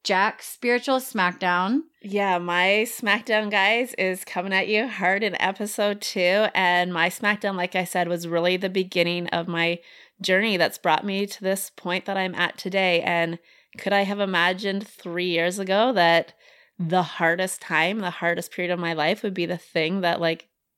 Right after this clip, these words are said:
Speaker 2: got me to where I'm at today, the thing that I'm grateful for? And it truly, I mean, I can truly say it was. And so we're starting with my story of the day my husband walked out the door when I was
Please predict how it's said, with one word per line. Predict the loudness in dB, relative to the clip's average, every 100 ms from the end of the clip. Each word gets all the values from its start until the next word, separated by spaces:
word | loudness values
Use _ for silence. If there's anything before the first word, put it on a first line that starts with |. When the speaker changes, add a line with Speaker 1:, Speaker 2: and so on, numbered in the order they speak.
| _
Speaker 2:
got | -2 -2
me | -4
to | -8 -2
where | 0
I'm | 0
at | -2 -4 -4
today, | -2 0
the | 0
thing | -4 -4
that | -2
I'm | -2 0
grateful | -2 -2 -4 -6
for? | 0 0 0 -6 -20 _ _ _
And | -4 -2
it | -4
truly, | -6 -6 -2 0 0 0 0 0 -2 -6 _ _ _ _
I | -6
mean, | -4
I | -4
can | -6
truly | -4 -4 -2
say | 0 0
it | 2
was. | 4 4 4 2 -4
And | -4 -4
so | 0 4 4 4 -2 -16 -20 -20 -20 -20 _ _
we're | 0
starting | 4 2 2
with | -2 -2
my | 0 0
story | -4 -6 -2 2 2 2 0
of | 0 0 2 2 2 -2 -4
the | -4
day | 0 0 0
my | 0 -4
husband | 0 -2 0 -2
walked | 0 -2 -2
out | -2 -2
the |
door | 0 2 4 2
when | 2
I | 2
was | 2 0 -4